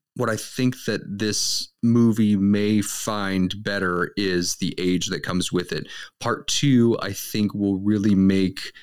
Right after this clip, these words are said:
this shine if part two is done well.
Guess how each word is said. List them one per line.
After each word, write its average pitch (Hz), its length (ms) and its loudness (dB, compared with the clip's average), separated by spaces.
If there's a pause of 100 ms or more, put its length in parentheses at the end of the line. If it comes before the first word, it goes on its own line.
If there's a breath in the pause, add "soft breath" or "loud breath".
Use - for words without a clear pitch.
(160 soft breath)
this 95 260 2
shine 87 480 0
if 101 140 -2
part - 240 -4
two 92 140 2
is 87 140 0
done 87 320 0
well. 95 320 0